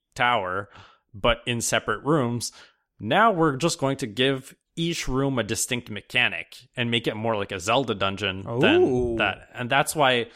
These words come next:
Speaker 1: that's why, uh, originally I really liked P five, and then sort of the story beats pissed me off more than anything else.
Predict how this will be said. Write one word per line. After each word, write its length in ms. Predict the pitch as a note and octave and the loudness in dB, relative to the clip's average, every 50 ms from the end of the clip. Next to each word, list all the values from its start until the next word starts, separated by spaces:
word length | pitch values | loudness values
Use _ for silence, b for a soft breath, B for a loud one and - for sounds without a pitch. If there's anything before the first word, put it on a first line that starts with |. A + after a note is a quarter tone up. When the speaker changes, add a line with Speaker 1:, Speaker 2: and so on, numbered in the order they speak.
| B B B B B _ | B B B B B _
Speaker 1:
that's 200 | C#3 D3 D#3 - | -2 -2 0 2
why, 220 | E3 D3+ C3 B2+ | 2 4 4 2
uh, 180 | A#2+ A#2 A#2 A#2 - | 0 -2 -6 -10 -4
originally 600 | - C#3+ D3 E3 D#3+ D3 E3+ D#3 C#3+ C3+ C3 C3 | 0 2 4 4 4 4 4 4 4 2 4 2
I 60 | A#2+ A#2+ | 2 2
really 260 | A#2+ B2+ C3 B2 A#2 | 2 0 0 0 0
liked 260 | A#2 A2+ A2+ - - | 0 0 0 -2 -6
P 100 | A#2 G#2 | -10 -10
five, 320 | - - C3+ A#2+ A2 F#2+ | -2 2 2 2 2 2
and 100 | G#2+ G#2 | -2 -4
then 160 | G#2 G2+ G#2 G2 | -4 -6 -6 -6
sort 240 | - - A2+ F#2+ | -6 -6 -6 -6
of 140 | F#2 - _ | -6 -10 _
the 80 | - - | -12 -10
story 460 | - - - - A2+ G#2+ G#2 G2 G2 | -8 -8 -6 -6 -4 -4 -4 -4 -6
beats 260 | F2+ G#2 G2+ - - | -6 -8 -8 -8 -8
pissed 320 | - - - G#2 - - G#2 | -10 -8 -8 -8 -8 -6 -6
me 120 | G2 G2 | -4 -2
off 300 | F#2+ G2+ G#2 G2+ - - | 0 0 0 0 -2 -8
more 200 | G#2+ G2+ G2+ G#2 | -8 -8 -8 -8
than 180 | G2+ G2 F#2 F#2 | -8 -8 -10 -8
anything 320 | F#2 F#2+ G#2 G#2+ - - | -10 -10 -10 -12 -6 -2
else. 260 | C3+ E3+ D3 B2+ - | 0 0 0 0 -4